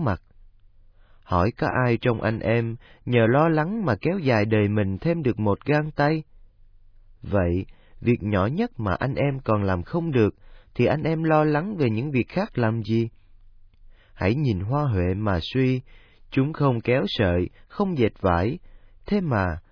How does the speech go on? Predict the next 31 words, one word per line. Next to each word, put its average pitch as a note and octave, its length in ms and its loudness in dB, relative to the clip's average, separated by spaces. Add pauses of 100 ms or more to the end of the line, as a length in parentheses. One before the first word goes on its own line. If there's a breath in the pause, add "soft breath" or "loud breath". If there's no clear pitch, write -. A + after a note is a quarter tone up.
(160)
thầy G2+ 180 0
bảo E2+ 320 2
cho - 140 0
anh A2 180 -2
em G#2+ 260 -2
biết, F#3 220 0 (440 soft breath)
ngay E3+ 180 0
cả C3+ 180 -2
vua D3+ 300 4
Salomon, B2+ 760 2 (340 soft breath)
dù A2+ 300 4
vinh F3 160 0
hoa F3 220 2 (100)
tột G#2 240 4
bậc, G#2 240 2 (340 soft breath)
cũng A#2 220 2
không F#3 280 0
mặc A#2 200 0
đẹp G#2+ 220 2
bằng G#2 380 2
một F#2 180 0
bông C3 220 2
hoa A#2+ 320 0
ấy. E3 340 0 (1200)
Vậy G2 220 4
nếu C#3+ 340 0
cỏ F2+ 160 2
ngoài A#2+ 260 0
đồng, F#2+ 320 0 (300 soft breath)
nay F#3 280 -2
còn, F#2 300 0